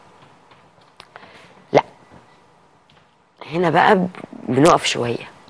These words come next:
لأن الصوت وحش ما يغنيش. محدش يكلمني في ذوق الشارع و-، والناس عايزة كذا،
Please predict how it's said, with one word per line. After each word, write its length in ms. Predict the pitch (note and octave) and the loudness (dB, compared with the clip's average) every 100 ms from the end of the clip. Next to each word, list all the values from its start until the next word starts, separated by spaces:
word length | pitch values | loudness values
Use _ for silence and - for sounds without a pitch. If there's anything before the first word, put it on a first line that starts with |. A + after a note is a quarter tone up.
| _ _ _ _ _ _ _ _ _ _ _ _ _ - _ _ - - - - - - | _ _ _ _ _ _ _ _ _ _ _ _ _ -20 _ _ -20 -20 -20 -20 -20 -2
لأن 880 | C3 - F#3 F3+ E3 D#3+ D3+ A#2+ - - - - - - - _ | 0 4 6 8 8 8 6 4 -4 -16 -20 -20 -20 -20 -20 _
الصوت 240 | C#3+ - A#3 | -6 0 2
وحش 260 | G3+ - | 2 0
ما 60 | C#3 | -2
يغنيش. 600 | B2 A2 A2 - - - - - - - - _ - - - - - - - - _ | -2 -6 -8 -8 -8 -10 -16 -20 -20 -20 -20 _ -20 -20 -20 -20 -20 -20 -20 -20 _
محدش 280 | - G#3+ - | 2 2 2
يكلمني 420 | - F#3 G#3 A3+ | 2 6 8 6
في 60 | D#3 | 4
ذوق 200 | C3+ G#3 | 6 6
الشارع 640 | G3+ - F#3+ F#3+ F#3+ F#3 | 6 6 6 8 8 6
و-، 500 | F3+ D#3+ D#3 D3 D3 | 6 2 2 2 4
والناس 800 | D3+ D3+ D3 D3 D3 C#3+ D#3+ F#3 | 4 4 4 4 4 4 4 4
عايزة 320 | F#3 E3 D#3 D#3 | 2 2 2 0
كذا، 380 | - F3 F#3+ | 0 2 2